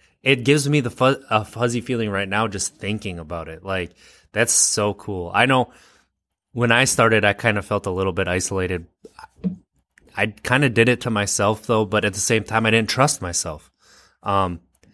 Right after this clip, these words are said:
so part of episode fifty, we have people jumping on, um, who are new. We're growing this community. Fifty is a big number. So we thought that this would be a really great time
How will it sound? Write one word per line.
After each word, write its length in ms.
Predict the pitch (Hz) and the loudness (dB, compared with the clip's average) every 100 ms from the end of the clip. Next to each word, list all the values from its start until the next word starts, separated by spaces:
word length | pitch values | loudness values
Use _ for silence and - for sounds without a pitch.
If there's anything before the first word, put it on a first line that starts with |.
| _ _ | _ _
so 180 | - 139 | -2 0
part 260 | 120 156 175 | 4 4 4
of 220 | 170 - - _ _ _ | 2 0 -16 _ _ _
episode 580 | - 131 143 - 139 131 | 0 2 4 4 4 4
fifty, 680 | - - 113 98 - 87 78 - | 0 2 2 2 -4 -12 -12 -8
we 140 | 104 | -4
have 500 | 101 110 107 101 - | 2 4 4 0 -4
people 240 | 131 123 135 | -4 -2 0
jumping 380 | 131 123 123 | 2 2 0
on, 360 | 107 98 95 101 _ _ _ _ _ _ _ | 0 2 0 -2 _ _ _ _ _ _ _
um, 440 | - 104 98 95 101 | -2 0 0 -2 -4
who 140 | - 120 | 0 2
are 100 | 113 | 4
new. 400 | 110 117 110 113 _ _ _ | 4 2 2 -2 _ _ _
We're 180 | 110 107 | -4 -2
growing 320 | 101 117 120 | 2 4 6
this 160 | 120 117 | 4 0
community. 600 | 113 110 101 101 98 92 _ | -2 0 0 -2 -4 -8 _
Fifty 340 | - 147 147 | 2 2 4
is 100 | 139 | 0
a 40 | 117 | 2
big 220 | 110 98 | 2 2
number. 420 | 95 85 82 82 - | 0 -2 -6 -10 -8
So 140 | - | 0
we 120 | 127 | 2
thought 220 | 139 135 | 4 2
that 140 | 113 95 | 0 2
this 240 | 120 123 | 2 2
would 120 | 123 | 0
be 120 | 110 104 | 0 -2
a 80 | |
really 540 | 87 - 95 120 135 147 - | -2 -6 0 4 4 2 -2
great 460 | - 90 92 107 - | -14 -6 -2 -2 -2
time 420 | - 104 90 80 | 0 0 0 -4